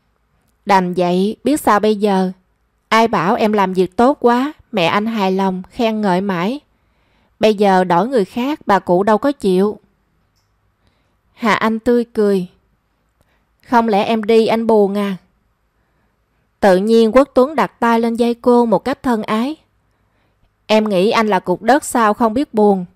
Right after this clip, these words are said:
anh không dành với mẹ được. Anh mất đi một trợ lý vừa ý, tâm trạng của anh khó chịu lắm đó." Quốc Tuấn nói đi rồi lại nói lại.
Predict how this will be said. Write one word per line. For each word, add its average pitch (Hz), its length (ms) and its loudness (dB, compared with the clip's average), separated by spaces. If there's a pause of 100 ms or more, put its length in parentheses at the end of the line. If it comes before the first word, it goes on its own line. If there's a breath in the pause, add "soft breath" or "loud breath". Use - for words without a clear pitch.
(220)
anh 240 160 -2
không 240 260 -4
dành 190 180 0
với 226 140 -2
mẹ 202 180 -4
được. 196 300 -2 (680)
Anh 220 160 0
mất 262 220 -2
đi 226 180 4
một 190 220 -2
trợ 180 160 4
lý 240 380 0 (100)
vừa 202 200 4
ý, 262 280 -2 (260)
tâm 220 220 0
trạng 190 240 -2
của 233 100 0
anh 233 160 0
khó 262 280 -4
chịu 180 280 -2
lắm 233 260 -4
đó." 294 180 -4 (1600)
Quốc 254 260 4
Tuấn 240 200 2
nói 262 140 2
đi 233 300 4
rồi 202 200 2
lại 175 160 0
nói 220 180 -2
lại. 214 420 -4